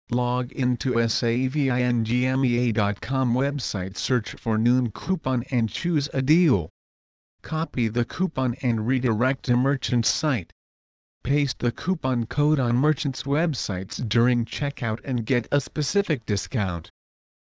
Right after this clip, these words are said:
The total amount is deducted from the total purchase amount entered in the shopping cart.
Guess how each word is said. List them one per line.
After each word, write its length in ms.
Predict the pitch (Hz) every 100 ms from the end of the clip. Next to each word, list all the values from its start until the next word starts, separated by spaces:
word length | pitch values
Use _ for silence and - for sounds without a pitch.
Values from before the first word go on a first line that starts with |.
| _ -
The 140 | 120
total 520 | 110 - 185 180 131
amount 360 | 120 117 113 110
is 220 | 123 117 101
deducted 600 | 117 117 151 - 120 117
from 300 | - 139 131
the 80 |
total 460 | 120 - 135 131 127
purchase 500 | - 156 151 98 -
amount 440 | - 113 113 120 -
entered 400 | 135 123 131 117
in 140 | 131
the 100 | 123
shopping 540 | 117 - 139 135 120 110
cart. 440 | 135 131 95 -